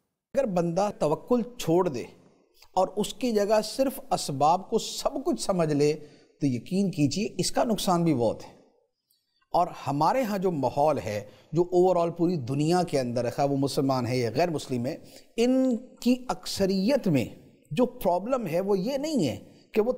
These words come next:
तवक्कुल करके बैठ गए और असबाब छोड़ दिए, नहीं, बल्कि उनका प्रॉब्लम ये है कि असबाब पर भरोसा कर लिया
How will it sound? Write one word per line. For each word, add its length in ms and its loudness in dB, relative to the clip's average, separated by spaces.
तवक्कुल 460 0
करके 340 2
बैठ 300 0
गए 220 2
और 260 2
असबाब 400 0
छोड़ 200 -2
दिए, 220 -4
नहीं, 200 -2
बल्कि 880 0
उनका 280 0
प्रॉब्लम 480 0
ये 200 0
है 180 -2
कि 140 -4
असबाब 680 0
पर 140 2
भरोसा 520 0
कर 200 0
लिया 340 0